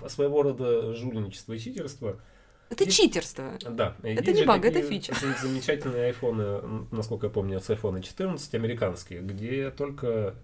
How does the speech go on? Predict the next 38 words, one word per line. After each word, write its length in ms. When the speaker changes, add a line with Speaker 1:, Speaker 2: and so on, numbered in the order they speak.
Speaker 1:
eSIM 640
идут. 240
Две 240
eSIM 420
и 180
никаких 400
физических 640
сим-карт. 580
Speaker 2:
Но, 140
но 140
не 140
все 280
это 140
любят. 320
Speaker 1:
Более, 340
и 120
это 500
не 200
любит 320
рынок, 400
и 100
если 240
посмотреть 380
даже 200
новые 320
айфоны, 340
которые 320
вполне 320
легально, 420
ну 80
как 220
легально, 300
по 80
параллельному 540
импорту 360
завозятся 400
в 60
Россию, 440